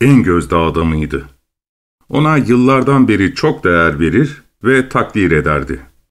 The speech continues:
Bu, Kaptan Ned'in Çinça'ya ilk seferiydi. Ama ünü oraya kendisinden önce gitmişti.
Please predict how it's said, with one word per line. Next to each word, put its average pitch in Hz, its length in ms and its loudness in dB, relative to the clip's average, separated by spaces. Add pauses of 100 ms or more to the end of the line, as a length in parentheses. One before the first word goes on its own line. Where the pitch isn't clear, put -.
(560)
Bu, 185 400 0 (120)
Kaptan 160 440 0
Ned'in 165 400 0 (360)
Çinça'ya 147 760 0
ilk 151 200 2
seferiydi. 73 720 -4 (380)
Ama 110 360 0
ünü 113 260 4
oraya 110 500 2
kendisinden 107 640 2
önce 98 260 2
gitmişti. 78 600 -4